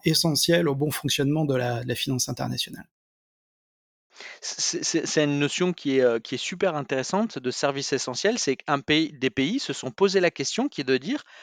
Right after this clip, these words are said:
Speaker 2: quels sont les organismes privés qui ont finalement, ben, cette importance nationale.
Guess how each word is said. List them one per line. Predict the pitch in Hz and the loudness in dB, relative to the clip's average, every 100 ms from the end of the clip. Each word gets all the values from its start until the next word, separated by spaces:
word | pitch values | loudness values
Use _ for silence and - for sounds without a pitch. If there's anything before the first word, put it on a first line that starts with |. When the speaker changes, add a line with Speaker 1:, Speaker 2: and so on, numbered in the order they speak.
| - - | -20 -8
Speaker 2:
quels | - 180 | 0 2
sont | - 208 | 2 2
les | 151 123 160 | 0 4 4
organismes | 214 185 190 185 185 143 123 _ | 4 2 0 0 -2 -4 -6 _
privés | - 214 190 147 277 _ _ _ | -8 -4 0 0 0 _ _ _
qui | - 156 170 | -10 0 4
ont | 214 | 4
finalement, | 311 - 156 147 156 262 | 4 0 2 4 2 4
ben, | 156 135 | 4 2
cette | - 139 | 0 -2
importance | 151 - 147 - 196 262 - - | -2 -2 -4 2 2 2 -6 -6
nationale. | 143 170 - 170 139 120 | 0 0 2 0 -2 -4